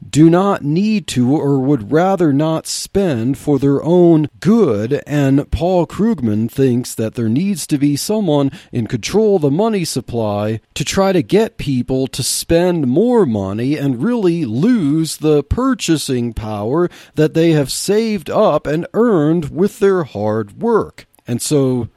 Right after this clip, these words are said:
Nobel laureate economist Paul Krugman suggests forcing people to spend rather than save for their own good. He thinks saving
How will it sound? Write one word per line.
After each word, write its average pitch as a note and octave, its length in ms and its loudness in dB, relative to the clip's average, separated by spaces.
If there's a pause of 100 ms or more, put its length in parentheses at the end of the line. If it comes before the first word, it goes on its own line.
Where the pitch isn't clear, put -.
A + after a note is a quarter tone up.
Nobel E3+ 580 4
laureate F3 640 4
economist D#3 840 0
Paul F3+ 360 0
Krugman B2+ 840 -2
suggests C#3 1000 -2 (160)
forcing F3 720 0
people A#2+ 720 -4 (140)
to D#3 100 0
spend D#3+ 800 0
rather E3+ 420 2
than C#3+ 220 0
save D3+ 600 0
for D3 120 -4
their C#3+ 180 4
own D3+ 280 4
good. E3+ 340 2
He C3+ 80 2
thinks C3+ 320 -2
saving C3 880 -2